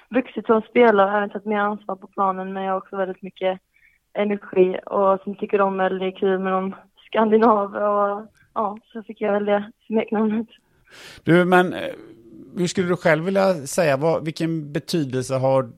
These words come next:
Speaker 2: har du, eh, för laget på plan?
Speaker 1: Alltså min roll, i min position så ska jag göra, alltså jag är där för att liksom göra poäng i viktiga lägen, så att rollen blir ganska stor i sig, men det är också väldigt viktigt för att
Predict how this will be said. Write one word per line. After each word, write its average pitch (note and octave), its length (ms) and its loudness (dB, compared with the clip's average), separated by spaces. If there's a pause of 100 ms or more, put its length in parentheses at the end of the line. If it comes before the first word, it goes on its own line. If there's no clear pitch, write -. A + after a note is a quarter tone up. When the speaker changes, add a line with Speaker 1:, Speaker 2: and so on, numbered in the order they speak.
(260)
Speaker 2:
har C3+ 180 2
du, E3+ 500 -4 (100)
eh, A#2+ 800 -6
för C#3+ 180 -6
laget A#2+ 320 0
på A#2 80 -12
plan? A2 360 -6 (2500)
Speaker 1:
Alltså A3 240 4
min A3+ 200 6
roll, G#3 420 4 (280)
i A3+ 120 -2
min A3 160 -2
position G#3+ 580 -8
så F#3 80 -18
ska G#3 180 -6
jag G3+ 260 0
göra, G3 420 2
alltså G3 160 -4
jag G3 100 -2
är G3 60 0
där F#3+ 180 -2
för G3 120 -10
att G3 60 -4
liksom G3 200 -8
göra F#3+ 180 -2
poäng F#3+ 460 -2
i F#3+ 160 -6
viktiga G3 340 0
lägen, G3 500 4
så G3 60 -6
att - 160 -12
rollen G3 400 -2
blir G3 240 -2
ganska G3+ 300 -6
stor G3 360 -4 (580)
i A3 120 2
sig, G#3+ 560 4
men G#3 480 2
det G3+ 240 2
är - 40 -2
också G#3 320 -4
väldigt G#3 280 0
viktigt F#3+ 480 -6
för G#3+ 80 2
att - 160 -4